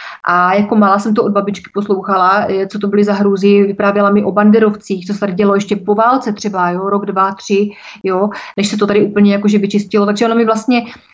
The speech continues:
vyprávěla všechny tyto věci od malička, prostě mi to vyprávěla. A já jsem se prostě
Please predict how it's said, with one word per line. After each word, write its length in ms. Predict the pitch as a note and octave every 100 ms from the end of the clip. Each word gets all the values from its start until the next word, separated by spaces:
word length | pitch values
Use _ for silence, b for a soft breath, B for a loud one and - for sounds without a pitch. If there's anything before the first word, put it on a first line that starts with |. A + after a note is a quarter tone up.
| -
vyprávěla 480 | G#3+ A#3 A#3 B3 A#3+
všechny 340 | B3 A3 A3+
tyto 240 | A3 A3+
věci 280 | A#3+ G#3+ G#3
od 140 | G#3+ G#3
malička, 500 | G#3+ G#3+ - A#3 A3
prostě 260 | G#3+ A3+
mi 80 | A3+
to 100 | A3+
vyprávěla. 760 | G#3+ G#3 G3+ G3+ G3+ F#3 G3 - B B B - - -
A 200 | F#3+ G3
já 100 | G#3
jsem 160 | A3+
se 200 | G#3+ A#3 G#3+ -
prostě 460 | G#3 G#3 A#3 A3